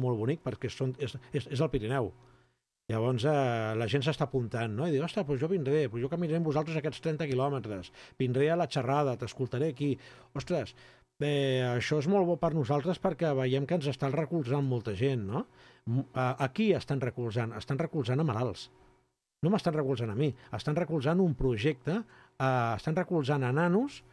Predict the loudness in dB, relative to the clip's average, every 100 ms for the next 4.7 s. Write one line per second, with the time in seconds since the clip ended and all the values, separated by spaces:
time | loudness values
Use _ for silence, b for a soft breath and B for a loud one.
0 | b b b -4 0 2 2 2 0 -4
1 | 0 2 2 2 2 4 4 2 2 0
2 | 0 0 0 0 0 2 2 2 0 0
3 | 0 0 -4 B B -6 -2 0 2 2
4 | 2 2 0 0 0 0